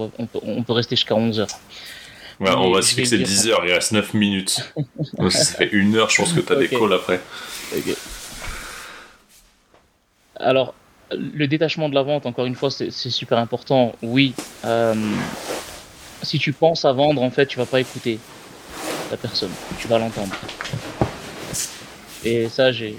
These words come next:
Speaker 1: je le dis assez souvent, euh, entendre, c'est, ça fait partie des cinq sens. C'est le oui. Euh, par contre, écouter activement,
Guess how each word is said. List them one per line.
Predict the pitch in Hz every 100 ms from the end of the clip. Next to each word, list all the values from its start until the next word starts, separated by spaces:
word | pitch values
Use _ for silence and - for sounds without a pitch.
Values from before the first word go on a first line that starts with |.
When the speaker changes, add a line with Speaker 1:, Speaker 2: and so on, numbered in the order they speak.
| - - - - - -
Speaker 1:
je | 120 120
le | 113
dis | 123
assez | 120 120
souvent, | - 117 135 127 -
euh, | 110 - - - _ _
entendre, | 107 120 135 135 -
c'est, | - 113
ça | 123
fait | 117
partie | 117 - 123
des |
cinq | 113 117 -
sens. | 131 123 - - - - - - - - _ _ _ -
C'est | -
le | 113
oui. | 117 131 - - - - - - - _ _ - 120
Euh, | 120
par | 131 127
contre, | 151 151 - - _ _
écouter | 131 127 131 - - - _ _ - - _ _ _ -
activement, | - - 110 117 127